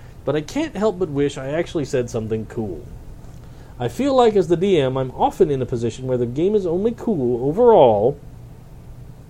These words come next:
if I can deliver good N P C dialogue,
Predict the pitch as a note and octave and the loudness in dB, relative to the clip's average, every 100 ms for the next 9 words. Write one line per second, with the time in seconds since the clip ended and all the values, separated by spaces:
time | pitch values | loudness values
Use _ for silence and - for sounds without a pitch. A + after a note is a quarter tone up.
0 | - - C#3 E3 D#3+ D#3 D#3 F#3+ F#3+ C#3 | -14 -2 4 4 4 2 6 6 6 2
1 | - G#3+ A#3 F3+ G3+ G3 F#3 G3+ E3+ E3+ | 4 4 4 2 0 -2 -4 -2 2 2
2 | B2 F#2 F2+ F2+ | 2 0 -4 -8